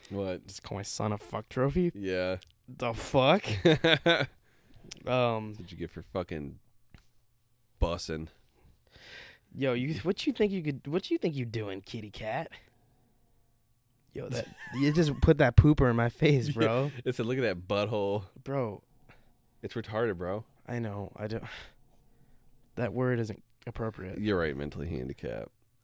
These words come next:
Speaker 2: Yo,
Speaker 1: It,
Speaker 2: this
Speaker 1: it had, uh, Emily thinks it had covid.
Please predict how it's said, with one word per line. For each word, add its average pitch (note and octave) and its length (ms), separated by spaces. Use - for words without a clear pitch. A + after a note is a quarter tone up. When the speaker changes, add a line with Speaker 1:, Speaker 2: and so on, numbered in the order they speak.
Speaker 2:
Yo, G2+ 100
Speaker 1:
It, A2+ 160
Speaker 2:
this A2 80
Speaker 1:
it B2 140
had, B2 240
uh, G2 240
Emily A#2 240
thinks G#2+ 220
it G2+ 80
had D#2+ 220
covid. F2+ 420